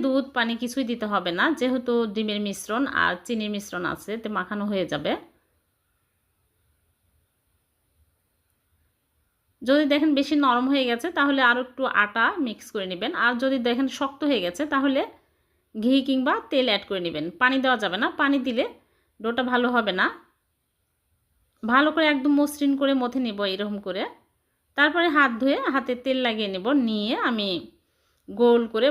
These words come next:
বলের মতো শেপ দিয়ে নেব। ছোট ছোট করে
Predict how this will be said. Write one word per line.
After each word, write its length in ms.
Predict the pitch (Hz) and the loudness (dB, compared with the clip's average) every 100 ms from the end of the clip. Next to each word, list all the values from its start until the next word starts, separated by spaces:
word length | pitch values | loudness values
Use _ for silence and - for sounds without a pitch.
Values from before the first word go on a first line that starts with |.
| 220 | 2
বলের 220 | 190 208 214 | 0 0 -2
মতো 140 | 208 294 | -4 -2
শেপ 160 | 285 220 | -2 -2
দিয়ে 120 | 180 180 | -2 -4
নেব। 120 | 170 240 - - _ _ _ _ _ _ _ _ _ _ _ _ _ _ _ _ _ _ _ _ _ _ _ _ _ _ _ _ _ _ _ _ _ _ _ _ _ _ _ _ _ _ _ _ _ _ - | -2 -4 -4 -12 _ _ _ _ _ _ _ _ _ _ _ _ _ _ _ _ _ _ _ _ _ _ _ _ _ _ _ _ _ _ _ _ _ _ _ _ _ _ _ _ _ _ _ _ _ _ -6
ছোট 140 | - 294 | 0 2
ছোট 120 | 311 311 302 | 2 0 2
করে 160 | 285 | 2